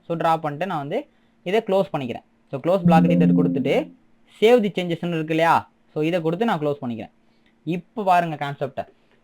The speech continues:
இப்போ எனக்கு இந்த இடத்துல எனக்கு இந்த டிராயிங் அப்படியே இருக்கணும், எனக்கு இந்த இடத்துல டிராயிங் வந்து சேஞ்ச் ஆகணும் அப்படின்னா நம்ம already பண்ண பிளாக் தானே இது. இதை செலக்ட் பண்ணோம்னா நமக்கு இதுல என்ன டிஃபரன்ஸ் தெரியுது? அந்த ஸ்பெசிஃபிக் பாயிண்ட்டுக்கு பதிலா என்ன இருக்கு,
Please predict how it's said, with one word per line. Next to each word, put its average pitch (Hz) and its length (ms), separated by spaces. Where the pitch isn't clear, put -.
இப்போ 160 200
எனக்கு 180 300
இந்த 208 180
இடத்துல 196 280
எனக்கு 190 200
இந்த 165 180
டிராயிங் 151 220
அப்படியே 127 180
இருக்கணும், 117 220
எனக்கு 196 200
இந்த 214 140
இடத்துல 202 220
டிராயிங் 170 260
வந்து 180 200
சேஞ்ச் 165 320
ஆகணும் 110 320
அப்படின்னா 131 320
நம்ம 143 200
already 170 300
பண்ண 175 260
பிளாக் 160 340
தானே 165 200
இது. 143 140
இதை 139 180
செலக்ட் 196 280
பண்ணோம்னா 170 400
நமக்கு 165 180
இதுல 156 180
என்ன 190 160
டிஃபரன்ஸ் 170 360
தெரியுது? 147 320
அந்த 127 180
ஸ்பெசிஃபிக் 185 420
பாயிண்ட்டுக்கு 165 320
பதிலா 170 180
என்ன 165 180
இருக்கு, 131 180